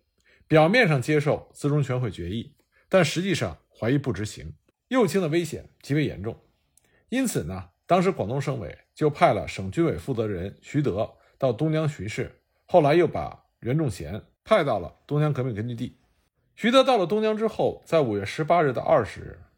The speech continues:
召开了中共东江特委扩大会议，与会代表四十多人。会议根据四中全会的决议以及广东省委的指示，着重解决组织问题和政治路线问题，取消了西北西南分委，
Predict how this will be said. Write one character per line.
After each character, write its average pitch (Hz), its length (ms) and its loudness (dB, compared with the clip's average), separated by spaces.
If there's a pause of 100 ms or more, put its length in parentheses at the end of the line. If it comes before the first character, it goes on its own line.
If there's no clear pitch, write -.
召 147 180 2
开 147 140 4
了 107 80 0
中 156 180 -6
共 143 160 -2
东 127 140 -4
江 139 160 -2
特 123 220 -2
委 - 100 -12
扩 - 180 -4
大 87 100 -4
会 82 200 -12
议， 73 100 -12 (540)
与 117 80 -8
会 190 200 2
代 180 140 6
表 - 300 -6
四 - 240 -4
十 107 80 -4
多 85 160 -10
人。 - 100 -20 (720)
会 240 240 6
议 180 40 4
根 196 200 2
据 165 340 -2
四 - 160 -10
中 190 160 2
全 139 220 -2
会 151 100 2
的 113 100 -4
决 90 180 -10
议 117 280 -6 (220)
以 110 140 -6
及 127 260 0
广 104 240 -6
东 147 120 -2
省 156 180 -4
委 143 60 -2
的 151 80 -2
指 - 240 -12
示， - 260 -10 (500)
着 185 160 4
重 226 160 4
解 101 200 -2
决 110 180 -2
组 92 220 -10
织 82 100 -8
问 139 180 -2
题 80 320 -14
和 - 180 -4
政 190 160 4
治 151 80 2
路 160 160 0
线 92 160 -6
问 69 140 -12
题， - 220 -20 (440)
取 135 220 -2
消 185 160 6
了 147 100 4
西 185 220 -4
北 143 140 -4
西 - 180 -6
南 135 160 -4
分 147 200 -2
委， - 220 -14